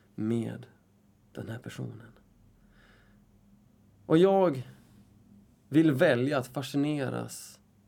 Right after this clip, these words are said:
av Jesus. Han är någonting utöver den här världens författningsförmåga. Och samtidigt lika närvarande och nära, så att du och jag kan få börja närma oss honom.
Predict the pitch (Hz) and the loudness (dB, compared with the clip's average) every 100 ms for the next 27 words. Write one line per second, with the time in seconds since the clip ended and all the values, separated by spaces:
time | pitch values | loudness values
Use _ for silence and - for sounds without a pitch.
0 | _ 117 117 113 120 - - - - - | _ -4 -4 -4 -10 -12 -18 -20 -20 -20
1 | _ _ _ _ _ _ _ - 147 151 | _ _ _ _ _ _ _ -6 -2 0
2 | 135 123 113 113 123 117 110 - 110 110 | -2 -2 -4 -2 -2 -4 -8 -16 -14 -12
3 | 110 - _ _ _ 120 117 - 120 113 | -14 -20 _ _ _ -8 -6 -4 -4 -4
4 | 110 107 107 110 107 110 117 - - - | -8 -10 -10 -12 -10 -10 -12 -14 -16 -18
5 | - 120 - - - - - 117 123 _ | -18 -18 -16 -18 -16 -14 -14 -16 -20 _
6 | _ _ _ _ _ _ _ 123 - 185 | _ _ _ _ _ _ _ -8 0 2
7 | 143 123 - 127 110 - - _ _ 123 | 2 -2 -4 -6 -6 -10 -20 _ _ 0
8 | 143 113 110 120 117 107 104 110 107 110 | 2 2 -2 -2 0 -2 -6 -6 -8 -8
9 | 113 110 - - - 101 110 110 - - | -8 -10 -12 -16 -16 -12 -12 -14 -16 -20
10 | - _ _ _ _ - 117 120 110 107 | -20 _ _ _ _ -12 -8 -4 -4 -4
11 | 110 - - _ _ _ - 110 110 - | -6 -10 -14 _ _ _ -12 -10 -10 -10
12 | 113 - - - - - - - | -8 -8 -12 -12 -14 -16 -16 -18